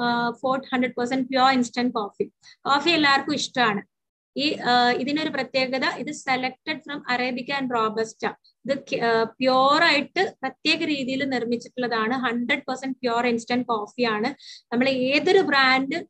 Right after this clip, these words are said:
use, സ്ഥിരമായിട്ട് യൂസ് ചെയ്യുന്ന ആളുകൾക്ക് വരെ ഒരു തവണ നമ്മുടെ coffee powder ഉപയോഗിച്ച് coffee കഴിച്ചു കഴിഞ്ഞാൽ പിന്നെ നമുക്ക് ഒരിക്കലും ഈ ഒരു ബ്രാൻഡിൽ സ്റ്റിക്ക് ഓൺ ചെയ്യാനേ തോന്നുള്ളൂ. അത്രയേറെ ടേസ്റ്റ് ആണ്,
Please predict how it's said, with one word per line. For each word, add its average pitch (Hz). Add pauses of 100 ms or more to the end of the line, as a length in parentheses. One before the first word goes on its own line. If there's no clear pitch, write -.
(220)
use, 262
സ്ഥിരമായിട്ട് 311
യൂസ് 285
ചെയ്യുന്ന 277
ആളുകൾക്ക് 247
വരെ 220 (120)
ഒരു 349
തവണ 262
നമ്മുടെ 240 (300)
coffee 233
powder 240
ഉപയോഗിച്ച് 226
coffee 220
കഴിച്ചു 220
കഴിഞ്ഞാൽ 220
പിന്നെ 240
നമുക്ക് 226
ഒരിക്കലും 226 (220)
ഈ 269
ഒരു 262
ബ്രാൻഡിൽ 226
സ്റ്റിക്ക് 226
ഓൺ 220
ചെയ്യാനേ 220
തോന്നുള്ളൂ. 214 (220)
അത്രയേറെ 285
ടേസ്റ്റ് 233
ആണ്, 247